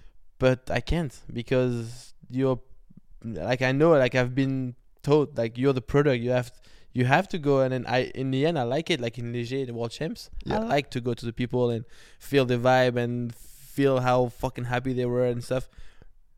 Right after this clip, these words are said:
Speaker 1: But it's not me, like, deep down,
Speaker 2: Yeah,
Speaker 1: you know?
Speaker 2: yeah, yeah.
Speaker 1: Like, I, I got, it's me on the bike, but
Speaker 2: Yeah.
Speaker 1: me without the bike, I'm not like that at all.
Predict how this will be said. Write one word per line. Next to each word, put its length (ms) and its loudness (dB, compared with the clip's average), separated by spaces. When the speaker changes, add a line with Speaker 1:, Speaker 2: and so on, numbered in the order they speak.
Speaker 1:
But 180 4
it's 240 -2
not 180 4
me, 300 2
like, 260 -4
deep 180 -2
down, 300 -2
Speaker 2:
Yeah, 180 4
Speaker 1:
you 40 0
know? 160 0
Speaker 2:
yeah, 160 -4
yeah. 180 -4
Speaker 1:
Like, 240 -2
I, 340 2
I 200 2
got, 540 4
it's 240 -2
me 340 2
on 160 2
the 100 4
bike, 420 -2
but 140 2
Speaker 2:
Yeah. 60 0
Speaker 1:
me 220 4
without 320 0
the 80 -2
bike, 300 -4
I'm 200 -6
not 160 -2
like 200 -6
that 280 -4
at 180 -8
all. 140 -4